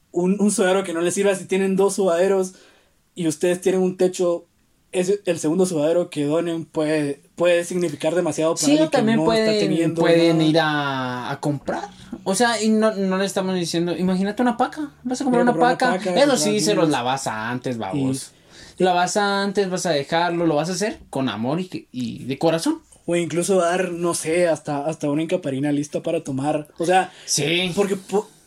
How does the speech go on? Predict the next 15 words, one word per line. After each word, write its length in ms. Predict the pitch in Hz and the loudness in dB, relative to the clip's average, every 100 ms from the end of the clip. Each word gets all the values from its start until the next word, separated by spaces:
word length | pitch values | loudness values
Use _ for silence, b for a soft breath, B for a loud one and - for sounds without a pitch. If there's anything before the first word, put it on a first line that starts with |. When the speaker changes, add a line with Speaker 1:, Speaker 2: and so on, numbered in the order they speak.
| _ _ - | _ _ -12
Speaker 1:
algunas 340 | - 185 190 214 | -4 0 0 0
personas 360 | 185 190 196 190 | -2 2 2 2
dicen, 260 | 208 202 | 0 2
"No 180 | 190 185 | 4 4
doy 320 | 196 220 233 | 2 0 -2
porque 300 | - 208 190 | -4 -6 -2
no 100 | 160 | -4
tengo 260 | 160 185 170 | 0 0 0
mucho", 440 | 185 196 - 185 | -2 -4 -6 -4
pero 200 | 185 170 | 0 0
créeme 400 | 165 135 160 180 | 0 -4 -2 -4
que 280 | - 131 139 | -4 -6 -8
si 180 | - 151 | -8 0
das 340 | 156 185 185 - - _ _ - | 2 0 -2 -10 -20 _ _ -2
un, 600 | 247 226 226 220 190 | 2 4 4 4 2